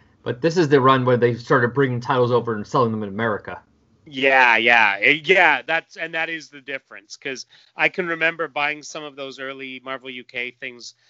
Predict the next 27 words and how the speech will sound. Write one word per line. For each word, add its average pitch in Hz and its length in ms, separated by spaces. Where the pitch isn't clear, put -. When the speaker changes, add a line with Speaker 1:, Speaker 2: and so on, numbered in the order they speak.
Speaker 2:
you 135 100
know, 127 100
when 120 160
I 120 100
was, 117 320
uh, 135 220
eh, 143 140
like, 123 180
even 143 260
late 123 200
seventies. 110 800
Um, 107 760
late 127 240
seventies, 127 420
early 117 280
eighties 117 280
maybe. 127 400
I 110 80
can't 123 220
remember 101 240
which, 95 360
but, 107 300
uh, 104 240
but, 131 280
you 151 200
know, 131 180
it, 143 200